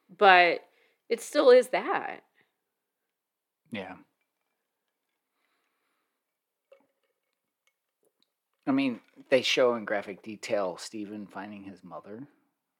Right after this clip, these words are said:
Speaker 2: I've got that highlighted in pink because they're, the pink ones are,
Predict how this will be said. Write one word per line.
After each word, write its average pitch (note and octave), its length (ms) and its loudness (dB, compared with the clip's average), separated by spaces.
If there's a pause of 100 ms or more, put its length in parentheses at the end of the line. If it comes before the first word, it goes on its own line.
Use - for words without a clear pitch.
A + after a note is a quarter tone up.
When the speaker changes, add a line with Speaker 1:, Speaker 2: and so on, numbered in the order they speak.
Speaker 2:
I've - 100 -20
got - 220 -14
that - 160 -10
highlighted F2+ 520 -12
in F2+ 140 -20
pink G2 420 -20
because - 320 -20
they're, F#2+ 260 -20
the G2+ 80 -18
pink G#2 300 -16
ones F#2 280 -20
are, - 160 -20